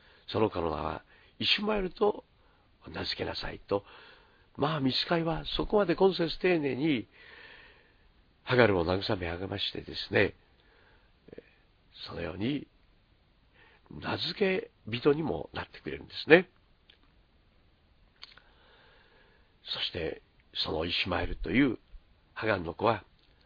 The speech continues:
野生のロバのように非常に力ある。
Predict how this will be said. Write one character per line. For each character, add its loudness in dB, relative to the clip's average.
野 0
生 6
の 6
ロ 0
バ 4
の 0
よ -2
う -12
に -20
非 -16
常 0
に -4
力 0
あ -6
る。 -16